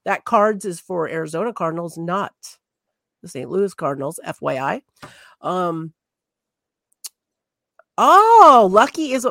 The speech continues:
okay, so Lucky, Mister Lucky is my Uncle Bobby. So Uncle Bobby and, uh, or Mister Lucky and Miss Judy, my aunt, that live here in Oregon. That's awesome. Very cool. Very cool.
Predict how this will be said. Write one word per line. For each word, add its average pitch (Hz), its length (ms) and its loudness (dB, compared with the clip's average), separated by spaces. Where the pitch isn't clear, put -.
okay, 247 360 0
so 233 240 -4
Lucky, 214 400 -2
Mister 277 280 -8
Lucky 233 420 -4
is 208 140 -2
my 202 240 -4
Uncle 214 320 -6
Bobby. 165 560 0
So 180 200 -6
Uncle 202 200 -6
Bobby 202 480 -2
and, 165 320 -6
uh, 143 240 -10
or 165 120 -6
Mister 202 240 -10
Lucky 214 260 -6
and 165 100 -6
Miss 202 180 -6
Judy, 160 560 -10
my 165 140 -16
aunt, 170 480 -8
that 147 160 -10
live 180 360 -6
here 196 260 -8
in 175 80 -4
Oregon. 170 480 -2
That's - 200 -16
awesome. 156 540 -4
Very 175 300 0
cool. 143 500 -8
Very 180 320 -2
cool. 135 400 -12